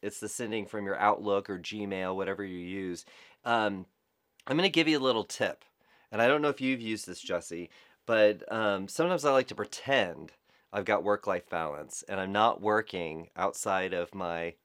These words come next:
you know, business hours. Um, but sometimes you gotta catch up on those emails. Um, so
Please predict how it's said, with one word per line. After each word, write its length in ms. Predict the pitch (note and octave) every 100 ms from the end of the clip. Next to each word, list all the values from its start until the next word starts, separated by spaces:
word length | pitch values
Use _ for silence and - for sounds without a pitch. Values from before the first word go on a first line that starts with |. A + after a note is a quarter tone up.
| _ _ _
you 80 | F#2
know, 100 | F2+ -
business 480 | G#2+ G2 G2 F2+ F2+
hours. 640 | F2+ F2 B1+ A#1 D#2 - - - -
Um, 400 | - G2 F#2 F2+ -
but 160 | B2
sometimes 640 | - G3 B3 A#2+ G#2 G2+ G2+
you 60 | G#2+
gotta 160 | B2+
catch 240 | C#3 B2 A2+
up 120 | -
on 120 | F2+
those 140 | F2
emails. 600 | G2+ B2+ D#2 A#1+ - - _ - - -
Um, 260 | - G#2+ G2
so 540 | - A2 G#2 G2+ G2+